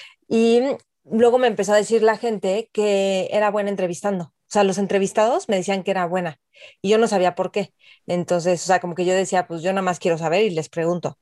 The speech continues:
Y luego ya empezó a tomar más forma y luego tuve el programa, un programa en Radio Fórmula de radio por casi dos años, que era diario y ahí eran entrevistas. Y cuando hice mentores dije, "Ok, ahora sí quiero que tenga como un sentido,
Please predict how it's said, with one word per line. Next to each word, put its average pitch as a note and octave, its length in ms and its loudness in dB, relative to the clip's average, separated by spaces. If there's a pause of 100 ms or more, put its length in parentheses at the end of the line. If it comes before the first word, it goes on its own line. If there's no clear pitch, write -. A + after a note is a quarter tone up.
(360)
Y G3+ 160 0
luego G#3 220 6
ya G3+ 160 6
empezó F#3 260 -2
a F3+ 60 -2
tomar E3+ 260 -2
más D#3 180 -6
forma A3 360 4
y G3 40 0
luego F3 240 0
tuve E3+ 180 -2
el D#3 60 -8
programa, D#3+ 600 -4 (120)
un G3 120 -2
programa F3+ 340 2
en E3 80 -4
Radio D#3 220 0
Fórmula F3 480 0
de D3+ 160 -6
radio F3+ 460 -2 (500)
por D#3 180 -6
casi F3 260 -4
dos E3 160 -2
años, E3+ 420 -4 (480)
que - 100 0
era F3+ 200 4
diario F#3 480 0 (120)
y F3 120 -2
ahí F3 220 2
eran F3 200 2
entrevistas. D#3+ 580 -6 (320)
Y G#3 120 -2
cuando G#3+ 240 2
hice A3 180 2
mentores A3+ 460 2
dije, G3+ 180 -2
"Ok, G3 100 -2
ahora G3+ 300 2
sí G3 140 -14
quiero G3+ 220 0
que F3 120 -4
tenga F3+ 300 -4
como D#3+ 400 -4 (260)
un A#3 240 2
sentido, A#3 680 -2